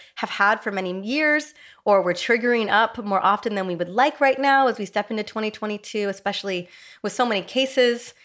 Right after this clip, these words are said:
You know, just yesterday, I get a, a nine one one text message from my mom.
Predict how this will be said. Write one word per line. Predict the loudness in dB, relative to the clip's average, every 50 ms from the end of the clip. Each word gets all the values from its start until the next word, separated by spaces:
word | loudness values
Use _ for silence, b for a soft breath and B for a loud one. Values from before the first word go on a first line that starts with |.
| b b
You | b 2
know, | 2 2 2
just | 2 0 0 2
yesterday, | 2 2 2 0 0 2 4 4 6 6 4
I | 4 2 2
get | 2 2 0
a, | 0 0 -2 -8 _ _ -2
a | 0 2
nine | 4 2 2 4 2
one | 0 0 2 2
one | 2 2 0
text | 0 -4 -4 -4 -2
message | -2 -2 -2 -2 -4 -6
from | -4 -2 -2
my | 0 0
mom. | 2 2 4 4 6 4 2 0 -4